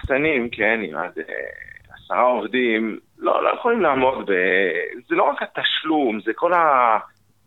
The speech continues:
הסמטוחה, הבירוקרטיה, ו-, וגם העובדה ש-, שאתה מבין ש-, הרי, אה, בסופו של דבר, אפילו אני חושב, ארגוני העובדים מבינים שאתה ב-, ב-, ב-, בארגון שיש לו חמישה עובדים,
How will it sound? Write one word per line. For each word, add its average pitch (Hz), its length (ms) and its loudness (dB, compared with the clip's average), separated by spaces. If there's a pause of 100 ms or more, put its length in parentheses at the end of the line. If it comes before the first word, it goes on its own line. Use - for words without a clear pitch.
(120)
הסמטוחה, 110 1120 0
הבירוקרטיה, 110 1080 0 (600)
ו-, 101 580 -2
וגם 104 320 0
העובדה 110 440 2
ש-, 101 680 0
שאתה 104 180 -16
מבין 135 360 -2
ש-, 117 160 -8 (1080)
הרי, 101 220 -4 (340)
אה, 71 80 -14 (520)
בסופו 131 440 -6
של 143 120 -4
דבר, 135 280 2
אפילו 147 380 0
אני 117 100 -2
חושב, 131 380 -4
ארגוני 110 320 0
העובדים 120 460 0
מבינים 107 500 0
שאתה 101 500 0
ב-, 95 280 2
ב-, 82 520 -2 (100)
ב-, 62 360 -10
בארגון 90 500 -6
שיש - 220 -12
לו 95 120 -8
חמישה 98 360 -4
עובדים, 117 680 0